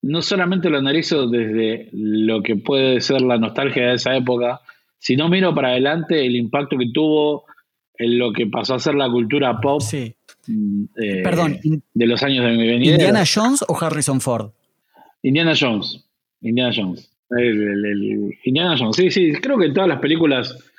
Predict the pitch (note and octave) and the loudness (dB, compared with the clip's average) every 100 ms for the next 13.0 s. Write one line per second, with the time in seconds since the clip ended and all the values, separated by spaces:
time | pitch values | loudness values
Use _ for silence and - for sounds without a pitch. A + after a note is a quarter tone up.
0 | _ A#2+ B2 B2+ D#3+ D#3+ B2+ - A#2+ A2+ | _ -2 0 2 0 0 0 -2 -4 -2
1 | C#3 D3+ E3 C#3 A2+ A2+ C3+ D#3+ B2+ C3+ | -2 -2 0 0 0 0 2 0 0 -2
2 | C#3+ D3+ B2+ A2 G2+ - _ _ _ _ | -2 -2 -2 -2 -4 -10 _ _ _ _
3 | _ B2 A2+ - B2 A2+ A2 B2 A#2+ A2+ | _ -4 -4 -2 -2 0 0 0 2 0
4 | C#3+ C3+ A#2+ A2 - C3 B2+ A#2 A2+ G#2 | 0 2 0 -2 -2 -2 -2 -2 -2 0
5 | G#2 G2 F#2+ F#2+ F#2+ - - - - _ | -2 -2 -4 -6 -8 -10 -10 -10 -14 _
6 | _ _ _ _ A#2+ A2 A2 F#2+ A2+ B2 | _ _ _ _ -2 0 0 0 0 0
7 | A#2 - B2 B2 A#2 A#2+ B2+ A#2 A2 A2 | -2 -2 0 2 2 2 2 0 0 -2
8 | - A#2 - G#2 G2+ F#2+ F#2+ G#2+ G2+ G2 | -2 -4 -4 -4 -4 -4 -6 -8 -8 -8
9 | - A#2 A2 G2+ F#2+ C#4 D4 - _ G2+ | -4 -4 -2 -4 -4 -4 -6 -8 _ -4
10 | G#2 G2+ C3+ A2 G#2+ A#2+ G2+ F#2 G#2 B2+ | -4 -2 0 0 0 0 0 -2 0 0
11 | - G3 C3+ A2 - _ _ - _ _ | 0 -2 -4 -10 -14 _ _ -20 _ _
12 | _ _ _ - _ _ _ - - D#3+ | _ _ _ -20 _ _ _ -14 -6 -6